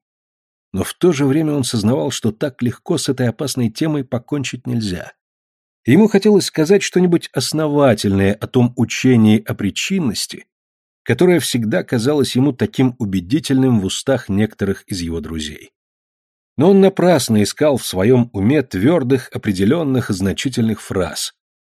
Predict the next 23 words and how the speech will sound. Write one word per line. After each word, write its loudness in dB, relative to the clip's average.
Да 4
и 6
в -2
противоположность 2
этим 2
друзьям, 2
которыми -2
он 0
восхищался, -2
он 2
чувствовал 4
себя 2
в -2
сущности 2
гораздо 2
более 4
наклонным 2
к -6
этически-эстетическому 0
миросозерцанию, 2
чем 0
к -8
научно-объективному, -2